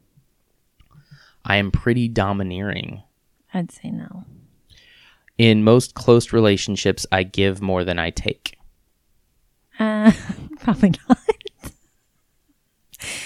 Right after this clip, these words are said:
Speaker 1: I don't see much point in wallowing in negative emotions. When I
Speaker 2: Oh.
Speaker 1: begin to feel anxious, I tend to throw myself into distracting activities.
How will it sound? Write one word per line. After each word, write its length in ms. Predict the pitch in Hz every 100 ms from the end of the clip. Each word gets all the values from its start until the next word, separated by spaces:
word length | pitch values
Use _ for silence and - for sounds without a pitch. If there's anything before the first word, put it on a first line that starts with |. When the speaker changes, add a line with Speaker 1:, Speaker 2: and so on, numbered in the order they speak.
| - - 302 -
Speaker 1:
I 80 | 135
don't 200 | 190 -
see 140 | 208
much 260 | 185 160 -
point 200 | 156 156
in 120 | 110
wallowing 480 | 110 135 143 104 101
in 120 | 101
negative 340 | 104 104 101 98
emotions. 680 | 95 123 - - - - -
When 120 | 104
I 120 | 104
Speaker 2:
Oh. 20 | 107
Speaker 1:
begin 340 | 110 120 135
to 80 | 139
feel 240 | - 117 -
anxious, 380 | 127 - 98 -
I 100 | 104
tend 240 | - 147
to 60 | 131
throw 240 | - 135
myself 420 | 123 98 - 98
into 260 | - 101 -
distracting 720 | 104 101 - 104 104 110 104
activities. 800 | 104 - 113 113 - - - -